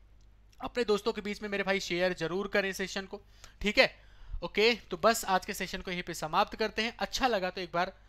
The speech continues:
अपने दोस्तों के बीच में शेयर जरूर करना, ठीक है? ओके, good night to all of you। जाओ भोजन वगैरह करो, हम भी चलें यार, खाना वाना खाएं, है ना?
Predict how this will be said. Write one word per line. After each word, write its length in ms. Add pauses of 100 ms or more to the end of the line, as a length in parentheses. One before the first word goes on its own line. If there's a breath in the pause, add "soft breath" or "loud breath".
(220 soft breath)
अपने 220
दोस्तों 240
के 60
बीच 140
में 80
शेयर 260
जरूर 220
करना, 280
ठीक 200
है? 140 (420 loud breath)
ओके, 260 (300)
good 160
night 200
to 80
all 100
of 60
you। 60
जाओ 180
भोजन 300
वगैरह 240
करो, 220
हम 160
भी 80
चलें 220
यार, 140
खाना 240
वाना 180
खाएं, 240
है 120
ना? 100